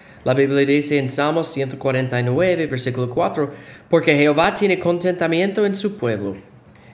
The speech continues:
hermose-, hermoseará a los humildes con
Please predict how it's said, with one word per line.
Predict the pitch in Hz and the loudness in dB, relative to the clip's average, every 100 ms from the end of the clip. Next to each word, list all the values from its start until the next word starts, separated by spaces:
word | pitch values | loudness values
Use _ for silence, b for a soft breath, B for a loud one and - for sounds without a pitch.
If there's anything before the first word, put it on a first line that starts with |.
| - | 0
hermose-, | 147 147 151 151 - - 175 165 - - - - - - - | 2 4 2 0 -4 -2 0 0 -2 -14 -20 -20 -20 -20 -2
hermoseará | 156 156 156 156 - 143 139 131 131 151 208 262 - - - | 2 4 4 2 0 2 2 4 2 2 2 -2 -8 -20 -4
a | 147 | 0
los | 147 143 - | 2 0 0
humildes | 131 165 170 123 117 117 | 0 2 2 2 0 -2
con | - 156 147 120 113 | -4 -2 0 0 -4